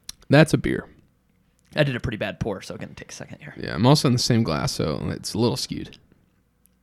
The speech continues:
Speaker 1: All right. What else was I gonna talk about? I found out from Trey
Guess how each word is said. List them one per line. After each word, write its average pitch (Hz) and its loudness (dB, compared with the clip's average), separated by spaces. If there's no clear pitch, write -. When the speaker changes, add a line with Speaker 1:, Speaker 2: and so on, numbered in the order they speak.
Speaker 1:
All - -6
right. - -8
What 190 2
else 208 2
was 135 0
I - 4
gonna 110 2
talk - -6
about? - -6
I 160 0
found 185 4
out 131 6
from 123 2
Trey 123 2